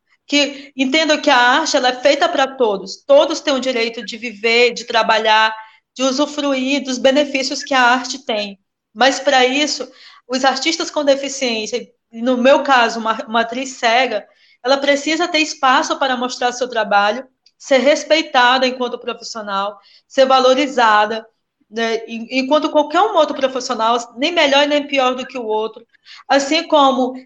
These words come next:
pessoas que estão preocupadas com inclusões, que são poucas, como aqui no Maranhão, por exemplo,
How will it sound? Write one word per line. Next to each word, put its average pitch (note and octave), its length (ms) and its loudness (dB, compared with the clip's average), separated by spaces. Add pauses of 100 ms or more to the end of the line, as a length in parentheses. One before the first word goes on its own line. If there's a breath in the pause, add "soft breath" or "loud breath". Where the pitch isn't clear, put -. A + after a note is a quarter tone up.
(100)
pessoas D4 600 4
que C#4+ 100 -8
estão C#4 260 0
preocupadas B3 640 -2
com B3+ 100 -16
inclusões, A#3 560 -8
que - 120 -18
são C#4 320 -6
poucas, C4 560 2
como A3 140 -10
aqui A3 200 -10
no A3+ 80 -10
Maranhão, A#3 440 2
por A#3 140 -2
exemplo, A3 520 -4